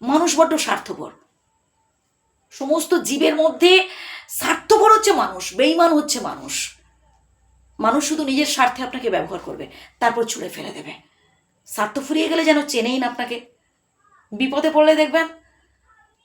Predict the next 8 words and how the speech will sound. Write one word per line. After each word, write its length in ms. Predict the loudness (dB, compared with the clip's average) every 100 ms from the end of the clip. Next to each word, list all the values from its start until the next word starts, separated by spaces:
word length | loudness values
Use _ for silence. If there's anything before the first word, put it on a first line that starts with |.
| _ _ -10
বিপদে 320 | -4 -2 0
পড়লে 220 | 2 4
আপনার, 360 | 2 2 2 0 -8 -14 -6
মানে, 100 | 0
পায়ের 260 | 4 4 2
নিচে 220 | -2 -4
পড়ে 200 | -2 -4
থাকবে, 380 | -8 -12 -16